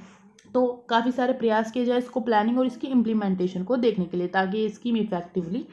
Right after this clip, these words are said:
implement हो पाए और इसके fruitful results हम देख पाए।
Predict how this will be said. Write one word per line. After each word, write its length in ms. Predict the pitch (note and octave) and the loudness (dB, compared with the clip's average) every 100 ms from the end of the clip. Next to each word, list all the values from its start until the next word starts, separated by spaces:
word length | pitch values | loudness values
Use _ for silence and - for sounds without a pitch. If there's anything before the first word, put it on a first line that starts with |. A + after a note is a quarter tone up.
| - - - _ _ _ - | -20 -20 -20 _ _ _ -6
implement 580 | F#3+ G3+ G#3+ F#3+ G#3 B3+ | 0 2 2 2 0 -2
हो 220 | - G#3+ G3+ | 2 4 4
पाए 180 | F3 F#3+ | 0 0
और 100 | A3+ | 2
इसके 220 | A#3+ - | 0 -2
fruitful 420 | C#4 G#3 G3 G#3 G3+ | -2 0 0 2 2
results 360 | F#3+ G3 G3+ | 4 2 -2
हम 160 | C#4 D4+ | -2 0
देख 220 | F#3+ F#3+ - | 0 -2 -4
पाए। 160 | D#3 | -10